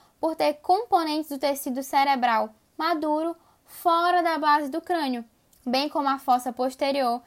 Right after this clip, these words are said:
que cresceu a partir da produção de líquido cefalorraquidiânico, provavelmente para uma massa cística que deformou muito o rosto do bebê. Se fizermos uma análise do presente caso,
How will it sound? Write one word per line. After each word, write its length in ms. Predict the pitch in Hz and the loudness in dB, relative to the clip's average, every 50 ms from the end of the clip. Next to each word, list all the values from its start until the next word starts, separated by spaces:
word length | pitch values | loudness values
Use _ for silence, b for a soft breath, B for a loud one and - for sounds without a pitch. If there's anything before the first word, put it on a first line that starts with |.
| b b b b b | b b b b b
que 140 | _ - 320 | _ -4 -2
cresceu 560 | 330 370 339 330 330 330 - - 302 311 311 | 0 2 2 2 0 0 -2 -4 -4 0 0
a 80 | 294 277 | 0 2
partir 320 | 277 - 269 269 262 - | 2 0 -2 -2 -4 -2
da 140 | 254 262 254 | -2 -2 0
produção 680 | 254 - 277 277 233 247 233 - - 294 285 285 285 | 0 0 0 0 0 -4 -6 -6 -4 -2 -2 0 -2
de 100 | 240 254 | -2 -2
líquido 480 | 254 233 226 233 233 - 262 226 269 269 b b b b b b | -2 -2 -4 -4 -4 -6 -6 -4 -6 -8 b b b b b b
cefalorraquidiânico, 1600 | - - - - - 269 285 - - 285 285 294 320 330 320 330 330 330 - 330 302 320 339 330 269 226 208 196 - - - 196 - _ _ _ _ _ _ _ _ _ _ _ _ _ _ _ _ _ _ _ _ | -20 -6 2 4 4 4 4 2 2 2 2 4 2 0 0 -2 -4 -4 -4 -6 -4 -2 -2 -2 -2 -4 -4 -8 -10 -12 -14 -16 -16 _ _ _ _ _ _ _ _ _ _ _ _ _ _ _ _ _ _ _ _
provavelmente 1040 | - 254 240 262 285 302 311 285 294 254 233 247 262 269 294 277 - 349 359 359 b b b b b b b b _ _ | 0 2 4 4 4 4 2 0 -2 -2 -2 -2 -2 -2 -4 -6 -6 -8 -10 -10 b b b b b b b b _ _
para 320 | - 285 262 262 262 262 | 4 4 6 6 4 4
uma 340 | 262 262 262 262 262 262 262 - | 2 2 2 0 0 -2 -4 -6
massa 480 | 220 226 233 233 233 240 247 - - 269 | -6 -2 0 2 2 2 0 -4 -6 -8
cística 520 | - - - 269 233 220 - - - 320 | -8 -6 -4 -4 -4 -4 -6 -6 -8 -6
que 120 | 311 320 | -4 -4
deformou 680 | 254 247 262 262 - 269 285 277 285 302 339 370 392 359 | -2 -2 -2 0 0 0 0 0 0 -2 -2 -2 -2 0
muito 540 | 349 339 330 339 339 349 339 - 359 - - - | 0 2 2 2 2 0 0 -2 -4 -4 -6 -6
o 120 | - 320 | -4 -4
rosto 460 | 339 339 - 294 254 262 262 - - 262 | -2 0 2 2 2 2 0 -2 -4 -4
do 80 | 262 | -2
bebê. 380 | 233 277 269 240 214 180 - b b b b b b b b b | -2 -2 -2 -2 -4 -4 -6 b b b b b b b b b
Se 220 | - - - 330 330 | -6 -2 -2 0 0
fizermos 480 | - 349 294 294 311 359 370 381 339 | 0 0 2 2 2 2 2 0 0
uma 100 | 359 330 | 0 0
análise 400 | 311 302 285 277 269 277 285 254 | 0 0 2 2 2 0 0 -2
do 100 | 233 262 | -4 -4
presente 460 | 254 269 247 240 226 214 202 196 - | 0 0 0 0 0 -2 -8 -10 -12
caso, 500 | - - 247 220 214 214 208 196 208 196 | -8 -4 -2 0 0 0 0 -2 -6 -12